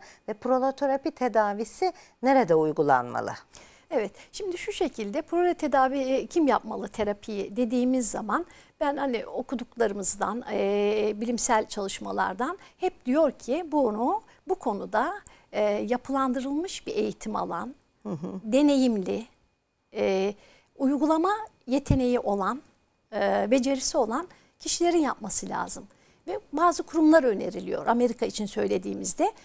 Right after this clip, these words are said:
Speaker 2: belirli
Speaker 1: Hı hı.
Speaker 2: kurumlar var. Yapılanmış program, eğitim, tıp fakülteleri ve diğer organizasyonlar.
Speaker 1: Ama doktorların yapması
Speaker 2: Tıp
Speaker 1: gerekli,
Speaker 2: doktorları
Speaker 1: değil mi? Tıp
Speaker 2: mutlaka.
Speaker 1: doktorları
Speaker 2: Ağrıyla
Speaker 1: mutlaka.
Speaker 2: ilgili
Speaker 1: Evet.
Speaker 2: tıp doktorları, fizik tedavi rehabilitasyon uzmanları, ortopedistler, e,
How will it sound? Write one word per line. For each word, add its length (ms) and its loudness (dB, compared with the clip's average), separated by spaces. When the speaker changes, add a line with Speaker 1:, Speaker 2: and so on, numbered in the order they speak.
Speaker 2:
belirli 300 4
Speaker 1:
Hı 40 0
hı. 40 -6
Speaker 2:
kurumlar 440 2
var. 320 -2
Yapılanmış 600 -2
program, 440 2
eğitim, 340 0
tıp 220 -10
fakülteleri 640 -2
ve 120 2
diğer 200 0
organizasyonlar. 720 -2
Speaker 1:
Ama 100 -6
doktorların 580 6
yapması 580 4
Speaker 2:
Tıp 100 -4
Speaker 1:
gerekli, 280 6
Speaker 2:
doktorları 280 2
Speaker 1:
değil 160 4
mi? 60 2
Tıp 60 -4
Speaker 2:
mutlaka. 320 2
Speaker 1:
doktorları 420 2
Speaker 2:
Ağrıyla 300 4
Speaker 1:
mutlaka. 280 4
Speaker 2:
ilgili 520 -6
Speaker 1:
Evet. 140 -2
Speaker 2:
tıp 120 -6
doktorları, 640 -8
fizik 280 -2
tedavi 340 0
rehabilitasyon 640 -4
uzmanları, 600 -8
ortopedistler, 1000 -2
e, 200 2